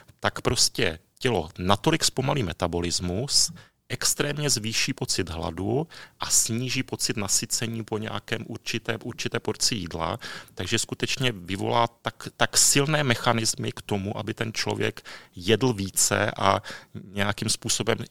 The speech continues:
více šetřil to jídlo, které má, že prakticky téměř každý, i když třeba během půl roku zhubne sebevětší množství kilogramů, tak v, prakticky v nějakých devadesáti sedmi procentech případů to nabere zpátky, ale nejen, že nabere zpátky, ale v rámci toho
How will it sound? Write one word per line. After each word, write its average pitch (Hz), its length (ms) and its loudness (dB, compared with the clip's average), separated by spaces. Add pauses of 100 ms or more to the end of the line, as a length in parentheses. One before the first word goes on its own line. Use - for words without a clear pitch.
(100)
více 117 320 0
šetřil - 380 2
to - 120 -4
jídlo, 98 260 -2
které 110 300 0
má, 85 360 0 (300)
že 98 160 -6
prakticky - 540 -2
téměř 113 520 -2
každý, 95 500 -2
i 117 140 -4
když 98 240 -4
třeba 101 260 0
během 98 240 -4
půl 98 260 -4
roku 101 260 -8
zhubne 95 540 0 (240)
sebevětší 98 800 2
množství 92 400 -2
kilogramů, 87 720 -2 (440)
tak - 220 -2 (100)
v, - 120 -16 (100)
prakticky - 460 0
v - 60 -6
nějakých 92 300 -2
devadesáti 101 680 2
sedmi 101 300 0
procentech 98 520 -4
případů 98 400 -4
to 98 140 -4
nabere 90 340 0
zpátky, - 600 0
ale 95 280 2 (420)
nejen, 117 320 -2
že 139 140 -2
nabere 117 260 -4
zpátky, - 560 -2
ale 110 140 0
v 95 40 -6
rámci 104 260 -2
toho 107 320 -4